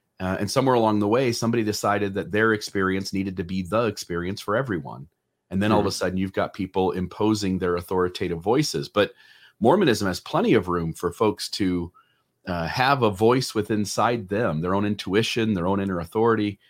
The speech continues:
Speaker 1: decide, uh, what the world is and who they wanna be and how they wanna show up with some guiding principles and, and constructs around them, but with the freedom to make their own decisions.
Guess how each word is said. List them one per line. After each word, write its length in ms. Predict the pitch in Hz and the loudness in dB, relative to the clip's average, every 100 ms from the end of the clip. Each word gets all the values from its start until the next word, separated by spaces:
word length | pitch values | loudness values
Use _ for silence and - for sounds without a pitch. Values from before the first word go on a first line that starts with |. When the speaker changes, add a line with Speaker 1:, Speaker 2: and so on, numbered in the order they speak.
| _ _ _ _ | _ _ _ _
Speaker 1:
decide, 680 | - 98 - 113 117 113 107 95 _ 92 | -4 -2 4 6 6 4 0 -10 _ -6
uh, 180 | 90 | -4
what 260 | 90 107 - | 0 0 0
the 60 | 123 | 0
world 300 | 123 120 107 | 2 4 4
is 300 | 127 131 113 | 2 0 -2
and 120 | 82 | -4
who 120 | 120 | -2
they 120 | 120 | -2
wanna 200 | 117 110 | 0 0
be 300 | 98 113 123 | 0 -2 -2
and 80 | 95 | 0
how 120 | 107 | 0
they 100 | 110 | 0
wanna 200 | 107 101 | 0 -2
show 260 | 98 110 104 | -4 -2 0
up 280 | 139 - 104 | 0 -2 -6
with 120 | 95 | -6
some 280 | - 98 95 | -6 -6 -2
guiding 380 | 98 107 104 | 0 0 -4
principles 680 | - 107 - 98 104 101 95 | -4 -6 -6 -2 0 0 -2
and, 300 | 92 90 90 - _ _ _ | -4 -4 -6 -12 _ _ _
and 140 | 92 90 | -8 0
constructs 520 | 107 101 - 95 - | 0 0 -4 -4 -2
around 300 | 92 104 117 | 2 2 2
them, 160 | 95 | 0
but 100 | 90 | -2
with 120 | 85 87 | -6 -8
the 100 | 87 | -8
freedom 400 | 98 98 95 95 | -4 -2 -2 -4
to 140 | 92 | -6
make 180 | 95 92 | -6 -6
their 140 | 95 | -4
own 100 | 98 | -2
decisions. 680 | 92 - 123 - - - | -4 -6 -8 -10 -18 -20